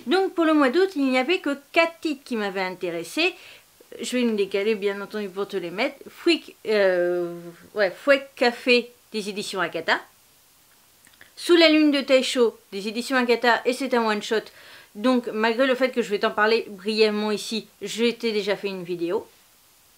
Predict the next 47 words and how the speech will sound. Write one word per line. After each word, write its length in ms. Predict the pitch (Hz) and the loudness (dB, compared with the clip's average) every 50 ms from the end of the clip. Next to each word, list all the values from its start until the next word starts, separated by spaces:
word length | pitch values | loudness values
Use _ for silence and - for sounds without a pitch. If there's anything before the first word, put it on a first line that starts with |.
| _ _ _ _ _ _ _ _ _ _ - | _ _ _ _ _ _ _ _ _ _ -8
I 140 | 233 214 185 | -6 -6 -6
barre 180 | 160 165 147 | -6 -6 -8
d'infos. 340 | 151 160 156 - 233 247 - - _ _ _ _ _ - - - - - - - - - _ _ _ - | -10 -12 -10 -8 -8 -10 -10 -12 _ _ _ _ _ -20 -20 -20 -20 -20 -20 -20 -20 -20 _ _ _ -2
On 120 | 269 294 302 | 2 4 4
avait 360 | 320 311 277 302 285 262 - - - 190 | 4 4 4 2 2 0 -2 -4 -8 -4
Gigante 520 | - 285 294 233 285 294 277 247 247 - - - | -2 -2 0 2 2 2 2 2 -2 -6 -12 -12
des 240 | 196 208 220 214 208 | -8 -6 -6 -6 -6
éditions 360 | 190 196 196 - - 190 175 | -8 -10 -10 -10 -10 -10 -12
Kiun. 340 | 175 - - 185 190 262 - - _ _ _ _ _ _ - - - - - _ - | -12 -10 -6 -6 -4 -4 -6 -8 _ _ _ _ _ _ -20 -20 -20 -20 -20 _ -4
Et 100 | 311 370 381 - 320 | -2 -2 -2 0 2
on 100 | 320 302 | 2 4
avait 320 | 294 269 247 311 359 381 - - 370 | 4 4 4 2 0 0 0 -2 -4
encore 220 | 381 359 - 349 311 | -2 0 2 2 4
une 100 | 285 269 | 2 2
fois 320 | 269 - 302 277 262 - | 0 2 2 4 4 2
une 240 | - 262 254 247 240 | 2 2 2 2 2
des 200 | 190 202 185 180 | 0 -2 -8 -12
éditions 360 | 175 180 190 - - 190 175 - _ - | -12 -12 -12 -10 -10 -12 -12 -10 _ -8
Akata 340 | 180 175 208 202 208 339 381 370 349 359 | -6 -4 -2 0 2 2 0 0 -2 -6
qui 80 | - | -6
était 260 | 294 - 381 381 - - - _ - | -2 2 2 0 0 -2 -8 _ -2
Izumi. 360 | 339 330 285 294 220 165 - - _ _ _ _ _ _ _ _ _ _ | 0 2 4 2 2 0 -4 -12 _ _ _ _ _ _ _ _ _ _
Imizu, 360 | - 285 311 330 302 220 226 180 | 0 4 4 4 4 4 0 -2
pardon, 320 | - - 165 143 147 160 - - 196 | -2 -2 -2 -2 -4 -8 -14 -14 -12
à 60 | 180 | -8
chaque 160 | - - 214 | -6 -6 -6
fois 140 | - 208 196 | -4 -6 -6
je 100 | 165 175 | -6 -8
me 60 | 175 | -10
trompe. 160 | - - - - _ - - - _ _ _ | -12 -12 -16 -20 _ -20 -20 -20 _ _ _
Donc 260 | 214 233 359 381 392 359 | 0 4 4 4 4 4
si 240 | - - 339 330 | 2 0 2 4
la 80 | 320 302 | 4 4
présentation 560 | 302 - 320 302 320 311 311 320 311 - 311 | 4 2 2 0 2 2 0 0 0 0 0
de 140 | 294 247 226 | 0 0 0
tous 160 | 214 - 285 | -2 -4 -6
ces 160 | 277 - 247 | -6 -6 -8
titres 220 | 226 - 202 - _ | -8 -8 -10 -8 _
t'intéresse, 540 | - 302 349 349 349 277 214 202 220 254 254 | -2 0 0 2 2 2 4 4 2 2 0
je 60 | 349 | 0
t'invite 320 | 339 349 320 269 247 240 214 | 0 0 2 2 2 0 0
bien 160 | 214 214 202 | -2 -2 -4
entendu 320 | 190 - 185 175 170 180 | -4 -6 -8 -6 -4 -4
à 100 | 220 247 | -4 -4
continuer 420 | 247 - 220 196 190 175 175 180 214 | -4 -4 -6 -6 -6 -8 -8 -8 -6
cette 220 | 220 247 233 - | -6 -6 -6 -6
aventure. 340 | 175 175 170 170 - - | -8 -10 -12 -14 -18 -20